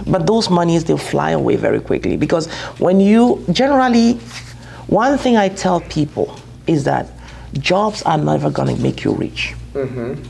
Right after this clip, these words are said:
Speaker 1: Jobs can take you, they can make you live on a daily basis. You enter that rat race, you enter that vicious circle where you are,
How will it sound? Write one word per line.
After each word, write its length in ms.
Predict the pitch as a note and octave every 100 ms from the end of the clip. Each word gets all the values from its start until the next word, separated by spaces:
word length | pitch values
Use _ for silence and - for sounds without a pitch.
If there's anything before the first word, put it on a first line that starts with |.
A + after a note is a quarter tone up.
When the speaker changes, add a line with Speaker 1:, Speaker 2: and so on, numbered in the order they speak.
| - - -
Speaker 1:
Jobs 460 | C3+ G3+ A#3 A#3+ -
can 180 | G#3 E3+
take 340 | - D#3 -
you, 140 | E3
they 120 | D#3 D3+
can 260 | D#3+ C#3+
make 260 | E3 F3 -
you 80 | D#3
live 340 | C#3 - -
on 120 | C#3
a 60 | -
daily 280 | - B2+ B2+
basis. 400 | A2 A#2+ C#3+ - - - -
You 160 | D#3+ D#3+
enter 320 | F3+ G3 G3
that 340 | F#3 E3+ - -
rat 320 | C#3 D3+ D3 -
race, 600 | B2 A#2+ G#3+ - - - - -
you 140 | E3
enter 260 | F3+ F#3 G3
that 160 | F#3 E3+
vicious 360 | D#3+ - D#3+ -
circle 460 | C#3+ C#3+ E3 F#3 - - -
where 100 | F#3+
you 220 | G3 F3+
are, 160 | E3